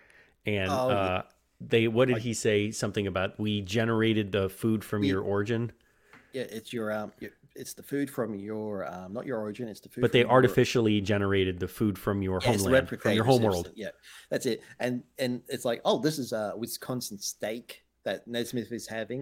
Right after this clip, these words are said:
Speaker 2: which, that's so
Speaker 1: Grass-fed
Speaker 2: funny.
Speaker 1: Wisconsin beef. <laughs> Yeah.
Speaker 2: And that's funny because Wis-, Wis-, uh, Wisconsin is where James T. Kirk is from.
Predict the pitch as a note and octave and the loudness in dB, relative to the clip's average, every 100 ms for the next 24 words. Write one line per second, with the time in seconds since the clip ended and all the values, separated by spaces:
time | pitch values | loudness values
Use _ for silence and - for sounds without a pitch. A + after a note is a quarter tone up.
0 | B2 B2 - A2 G#2 G2+ - A2 G2+ C3+ | -8 -8 -6 2 4 4 2 2 2 2
1 | A#2 G#2+ - G#2 G#2+ G2 F#2+ F#2 - _ | 0 -2 0 -2 -2 -2 -2 -4 -10 _
2 | F#2 - A#2+ _ C3+ D#3 F3 D#3 B2+ A#2 | -14 -10 -12 _ -4 -2 -2 -4 -4 -8
3 | - _ _ _ - A#2+ - C#3+ A2+ - | -14 _ _ _ -16 -10 0 0 0 -6
4 | B2 A2+ - - C3+ B2 - - _ - | -10 -8 -8 -8 -8 -10 -12 -20 _ -14
5 | G#2 G2 A2 - C#3 C#3+ B3 - _ - | -8 -8 -8 -6 -6 -4 -6 -8 _ -20
6 | - - - - - - B2+ G2 A2+ A#2+ | -20 -20 -20 -20 -20 -12 -10 -6 -2 0
7 | A#2 - - C3 A#2+ - A#2+ - A#2+ G#2+ | -2 -4 -4 -2 -2 -4 -8 -4 -4 -4
8 | - D2 | -8 -10